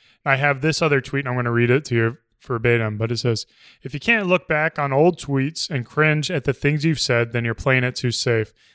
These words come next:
In a world of cancel culture, it's scary to possibly say the wrong thing, but I found that saying the wrong thing and having an open mind is the fastest way to grow."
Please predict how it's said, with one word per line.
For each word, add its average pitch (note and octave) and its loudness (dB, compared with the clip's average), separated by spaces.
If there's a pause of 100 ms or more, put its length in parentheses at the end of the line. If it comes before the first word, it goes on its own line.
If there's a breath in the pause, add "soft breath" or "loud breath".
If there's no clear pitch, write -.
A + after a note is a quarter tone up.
(140 soft breath)
In B2 -4
a B2 0
world C3+ 4
of C3 -2
cancel C3+ -4
culture, C3+ 0
it's - -4
scary C3+ 2
to B2+ -2
possibly B2 -2
say C3 -2
the A#2 -4
wrong C3+ 4
thing, A#2 -6
but A#2+ -4
I A#2 0
found C3 2
that C3 -4
saying C3 -6
the A#2 -4
wrong D#3+ 2
thing A#2 -4 (680 soft breath)
and C3 -6
having D3 2
an C3+ -4
open F3+ 2
mind D3+ 0 (100)
is B2 -2
the B2 0
fastest A#2+ -2
way A#2 0
to A2 -4
grow." A2 0